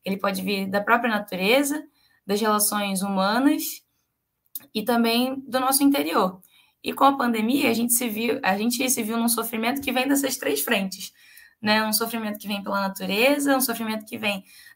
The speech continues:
da gente estando em contato o tempo todo com o nosso interior e também das relações humanas, né? Porque a gente tá lon-, tanto porque a gente tá longe, quanto com a convivência de quem mora com a gente, né? Então,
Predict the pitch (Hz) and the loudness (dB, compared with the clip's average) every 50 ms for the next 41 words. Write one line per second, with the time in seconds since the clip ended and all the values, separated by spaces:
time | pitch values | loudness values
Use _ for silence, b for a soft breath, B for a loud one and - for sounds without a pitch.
0 | B - 202 202 214 220 214 - - - 233 226 220 214 214 214 214 214 202 202 | B -2 -2 -2 -2 -2 -4 -4 -4 -4 -4 -4 -4 -4 -2 -2 -2 0 0 -2
1 | 196 - 226 254 269 262 - - 233 226 220 202 196 196 _ _ - 214 214 214 | -2 0 -2 -4 -4 -4 -4 -2 0 0 0 0 -4 -8 _ _ -6 -4 -2 0
2 | 208 208 208 202 190 185 185 b b b b b b _ - 202 208 202 202 - | 0 0 -2 -2 -6 -8 -8 b b b b b b _ -4 4 4 4 4 4
3 | 220 208 208 208 190 180 180 175 185 202 226 254 269 269 - B B B B B | 0 0 0 -2 -2 -2 -2 0 4 8 8 8 8 6 0 B B B B B
4 | B B - 214 220 214 269 262 262 247 233 240 262 285 294 - 330 359 339 233 | B B -4 -4 -2 2 2 2 2 2 0 2 2 2 2 0 0 -2 -2 -2
5 | - 330 339 339 349 302 254 247 262 247 220 220 220 208 208 - - - - 208 | -2 -4 -4 -2 2 4 4 4 4 2 0 0 -2 -4 -6 -6 -10 -6 -4 -2
6 | 202 220 220 - - 196 185 185 190 190 - - - - 277 285 277 - - - | -2 -2 -4 0 0 0 2 2 0 -2 -2 -6 -2 0 2 2 2 0 -8 -12
7 | - 277 - 254 247 247 233 - - 220 214 208 202 220 247 277 285 277 277 - | -12 -4 -2 2 2 2 2 2 -2 -4 -4 -2 -2 -2 2 4 4 2 2 0
8 | 240 240 233 - 226 226 - 240 240 233 233 208 190 202 214 240 262 277 - - | -2 -2 -2 -2 -4 -2 0 -2 0 0 0 0 0 0 0 0 0 0 -2 -4
9 | 190 B B B B B B B B B - 196 196 - 226 226 220 208 202 208 | -4 B B B B B B B B B -12 -10 -4 -4 -2 -2 0 2 6 6
10 | 240 240 226 226 - - - 196 190 190 202 226 233 233 233 - - _ b b | 6 6 4 0 -2 -2 -2 0 -2 -2 -2 -2 -4 -4 -6 -8 -12 _ b b
11 | b b b b _ _ _ _ _ _ _ _ _ - 208 202 208 208 208 - | b b b b _ _ _ _ _ _ _ _ _ -2 0 2 2 2 0 -2
12 | - - - 214 214 208 214 202 202 202 202 208 208 202 202 - | -4 -4 -4 -4 -4 0 4 4 4 6 4 2 -4 -6 -8 -12